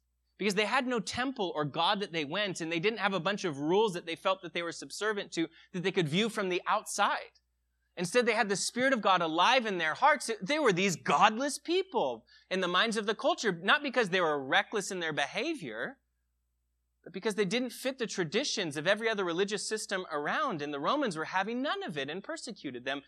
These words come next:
because of the message of a cross and an empty tomb. There's a third group of people, and that's even the, the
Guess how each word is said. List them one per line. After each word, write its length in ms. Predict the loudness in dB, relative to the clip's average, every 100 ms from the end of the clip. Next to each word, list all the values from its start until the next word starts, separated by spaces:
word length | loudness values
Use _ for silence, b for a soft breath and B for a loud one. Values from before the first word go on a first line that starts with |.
| B B
because 320 | -8 0 2
of 120 | 2 0
the 80 |
message 480 | 0 0 0 -2 -6
of 80 | -6
a 80 | -6
cross 400 | -2 0 0 -4
and 100 | -10
an 80 | -10
empty 260 | -12 -10 -12
tomb. 360 | -10 -10 -12 -14 _ _ _ _ _ _ _ _ B B B B _
There's 220 | 2 2 2
a 60 |
third 320 | 2 2 2
group 140 | 0 -4
of 120 | -2
people, 300 | -2 0 0
and 80 | 0
that's 200 | -2 -2
even 320 | -2 0 0
the, 320 | 0 0 -2 -6
the 220 | -4 -4